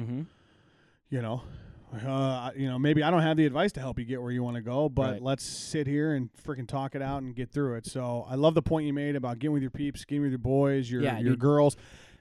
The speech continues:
Speaker 2: you know,
Speaker 1: Girls,
Speaker 2: and
Speaker 1: too. I know
Speaker 2: Right.
Speaker 1: a lot of men listen to the show, eighteen to thirty-four-year-old men. That's our main demographic, but a couple ladies out there.
Speaker 2: That's analytics
Speaker 1: Talk
Speaker 2: at its
Speaker 1: t-,
Speaker 2: finest.
Speaker 1: talk to your, talk to your,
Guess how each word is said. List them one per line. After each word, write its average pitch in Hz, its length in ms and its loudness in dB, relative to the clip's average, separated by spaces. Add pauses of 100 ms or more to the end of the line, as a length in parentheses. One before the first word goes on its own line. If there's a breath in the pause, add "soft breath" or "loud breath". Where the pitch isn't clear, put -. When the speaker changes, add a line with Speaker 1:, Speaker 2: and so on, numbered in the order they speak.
(140)
Speaker 2:
you 156 140 0
know, 147 160 6
Speaker 1:
Girls, 208 220 12
Speaker 2:
and 160 60 0
Speaker 1:
too. 143 260 8 (480 soft breath)
I 143 60 0
know 151 80 8
Speaker 2:
Right. 151 60 8
Speaker 1:
a 151 40 6
lot 147 160 8
of 139 60 0
men 147 260 4
listen 139 240 0
to 139 40 2
the 135 80 6
show, 151 460 4
eighteen 143 320 -2
to 135 60 0
thirty-four-year-old 139 680 4
men. 139 360 0
That's 151 120 0
our 131 60 2
main 127 220 2
demographic, 131 400 4
but 127 100 0 (160)
a - 80 -20
couple 151 200 6
ladies 165 280 8
out 175 180 6
there. 214 240 8
Speaker 2:
That's 127 200 0
analytics 127 580 2
Speaker 1:
Talk 170 120 4
Speaker 2:
at 196 80 6
its - 80 -4
Speaker 1:
t-, - 40 -12
Speaker 2:
finest. 127 340 0
Speaker 1:
talk 180 200 4
to - 120 -2
your, 240 160 2
talk 190 280 0
to 277 100 -2
your, 277 160 2